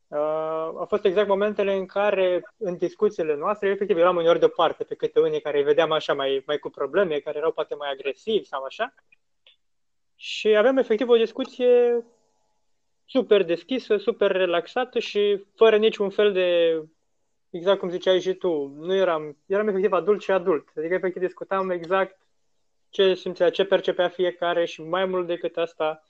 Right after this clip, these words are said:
exact cum ziceai și tu mai devreme, eu ofeream feedback-ul exact din postura asta de, „Băi, nu am răspunsul absolut, nu sunt sigur că ce am observat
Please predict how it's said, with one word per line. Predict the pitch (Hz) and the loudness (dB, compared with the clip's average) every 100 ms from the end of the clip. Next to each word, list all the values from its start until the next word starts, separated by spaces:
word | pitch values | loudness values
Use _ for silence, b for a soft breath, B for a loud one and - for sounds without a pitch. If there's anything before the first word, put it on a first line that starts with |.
| _ _ _ _ - | _ _ _ _ -14
exact | 160 175 180 | 0 2 2
cum | 175 | -2
ziceai | 175 180 | 2 2
și | 170 | 2
tu | 175 | -2
mai | 175 165 | 0 2
devreme, | 160 156 180 175 | 2 0 0 2
eu | |
ofeream | 170 175 180 | 2 2 -2
feedback-ul | - 175 175 175 | -2 -2 0 -2
exact | 165 175 | 0 0
din | 175 | 0
postura | 165 160 - 165 | -2 -4 0 0
asta | 160 156 | 0 -2
de, | 147 | -4
„Băi, | 143 190 196 190 _ _ _ _ - | 2 4 4 0 _ _ _ _ -2
nu | 196 | 2
am | 220 190 165 147 | 4 2 -6 _
răspunsul | 165 151 - 185 - 160 | -4 -4 -4 -6 2 2
absolut, | 151 - 151 202 220 _ _ _ _ _ - | 2 -4 2 2 2 _ _ _ _ _ -4
nu | 190 220 | 2 2
sunt | 208 185 | 2 -2
sigur | 208 185 180 | 0 0 0
că | 165 | -2
ce | 175 | 2
am | 185 175 | 2 2
observat | 165 165 151 170 | 2 0 2 0